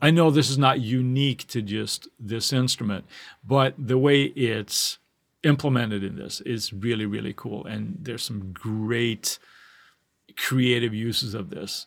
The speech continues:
So I, I'm excited about that. Nightfall has to be my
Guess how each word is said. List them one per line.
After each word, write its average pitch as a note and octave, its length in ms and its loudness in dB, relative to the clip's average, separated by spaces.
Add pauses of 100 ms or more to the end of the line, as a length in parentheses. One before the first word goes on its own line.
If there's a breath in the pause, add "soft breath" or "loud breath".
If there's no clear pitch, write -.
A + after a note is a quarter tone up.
So C3 200 0
I, D#3 340 6
I'm E3 120 6
excited C#3+ 360 4
about A#2+ 260 2
that. A#2 160 0 (340 loud breath)
Nightfall C#3+ 600 6
has C3+ 380 2
to B2 100 -2
be A#2 220 0
my A2 520 -2